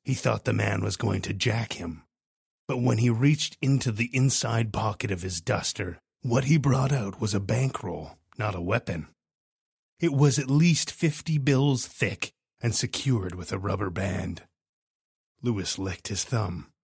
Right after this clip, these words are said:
Edgar actually heard the callus there rasp against the man's tongue before snapping off five bills from the top. He replaced the roll in his pocket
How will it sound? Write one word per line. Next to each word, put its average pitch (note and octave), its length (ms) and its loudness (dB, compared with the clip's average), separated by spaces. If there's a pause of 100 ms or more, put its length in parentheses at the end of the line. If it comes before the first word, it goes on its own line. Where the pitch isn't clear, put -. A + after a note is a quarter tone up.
(440)
Edgar C#3 400 4
actually B2 540 2
heard F#2+ 520 0
the F#2 80 -4
callus A2+ 520 -4
there E2 340 -6
rasp F2+ 520 -4
against F2+ 320 -6
the - 80 -8
man's E2+ 400 -4
tongue E2+ 520 -6 (120)
before A#2 360 -2
snapping A2+ 500 0
off G2 200 -2
five A#2+ 640 0
bills F2 380 -4
from - 220 -8
the F2+ 120 -6
top. - 480 -10 (800)
He G#2+ 120 -2
replaced C3 540 2
the A#2 100 4
roll G#2+ 340 2
in F2 120 -2
his E2+ 160 -4
pocket A2 600 -10